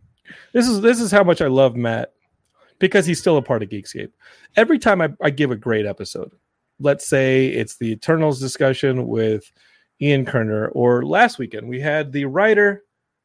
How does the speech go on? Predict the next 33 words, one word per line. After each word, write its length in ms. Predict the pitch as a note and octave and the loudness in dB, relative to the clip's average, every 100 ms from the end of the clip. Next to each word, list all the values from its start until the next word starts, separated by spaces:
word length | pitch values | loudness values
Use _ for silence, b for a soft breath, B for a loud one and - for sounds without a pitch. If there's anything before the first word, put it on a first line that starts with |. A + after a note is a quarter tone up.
| _ D3+ | _ -2
of 160 | D3+ | -2
the 80 | C#3+ | -2
brand 380 | C3 D#3 F3+ E3 | 0 0 2 0
new 400 | C3+ B2+ B2 C3+ | -2 -4 -4 -6
H 180 | C3 C3 | -8 -6
B 100 | C3 | -2
O 120 | A#2+ | -2
movie 500 | A#2 A2+ A#2 A2 A2 - _ _ - | -2 -6 -6 -6 -8 -14 _ _ -6
Eight-Bit 320 | C#3 C3 B2 | -6 -4 -8
Christmas 500 | - A#2+ - D3+ - _ b b b F#3+ | -4 -8 -6 -10 -10 _ b b b 0
on 140 | A#3 | 2
the 80 | F#3+ | 2
show, 220 | - C#3 | 2 0
Kevin 280 | C3+ D3 D3 | 0 -4 -2
Jakubowski. 640 | C#3 C3 B2+ B2+ B2 D#3 D3 b b b - | -4 -6 -6 -6 -4 -6 -8 b b b -16
This 400 | C3+ G3 D#4+ - | -4 0 0 2
little 180 | F#3+ C#3+ | 2 2
guy 600 | B2 A#2 G#2+ G#2 B2 - _ _ - C3+ | 0 0 0 -2 -6 -8 _ _ -18 -2
doesn't 480 | F#3+ G#3+ G#3+ A3 G#3+ | 4 4 2 -8 -8
share 580 | - E3+ E3 E3 E3+ E3+ | -4 0 2 4 2 0
the 200 | D3 C#3 | 0 -2
episode 600 | C3 C#3 - B2+ B2 B2+ _ _ - | -2 -4 0 0 0 -6 _ _ -6
at 200 | B2 D#3 | 0 2
all. 220 | C#3 A#2 | 2 0
We 120 | D3 B3 | 0 2
had 260 | D4 G3+ | 2 2
the 280 | D#3+ B2+ - - | -4 -6 -8 -2
director 580 | D3 D#3 F#3 F#3 E3 - | 2 4 2 0 -4 -2
of 380 | D3+ C3+ C3 - _ - | 0 0 0 -10 _ -8
Kickboxer 680 | C#4 - - - - A#2+ | -8 -8 -10 -10 -8 -6
on 80 | A2 | -6
the 100 | G#2+ | -8
show, 360 | - - - | -10 -10 -12